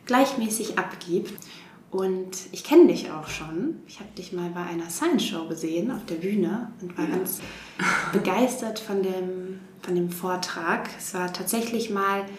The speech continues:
Speaker 1: ich will nicht sagen eine Seltenheit in der Science-Show, und es wird jetzt auch immer mehr, aber eine der wenigen Forschungen aus der philosophischen Fakultät, die mal eine Bühne bekommen haben.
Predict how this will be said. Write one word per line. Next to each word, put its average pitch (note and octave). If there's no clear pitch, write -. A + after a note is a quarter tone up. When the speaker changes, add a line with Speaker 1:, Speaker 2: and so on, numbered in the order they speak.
Speaker 1:
ich -
will A3+
nicht A3
sagen F#3+
eine F3
Seltenheit A#3+
in A3+
der A#3
Science-Show, A#3+
und F#3
es F3
wird G#3
jetzt F#3+
auch -
immer F3
mehr, G3
aber F#3
eine F#3
der F3
wenigen G3
Forschungen G3+
aus F3+
der E3+
philosophischen E3+
Fakultät, E3+
die F3
mal D#3+
eine F#3
Bühne C4
bekommen F#3
haben. G3+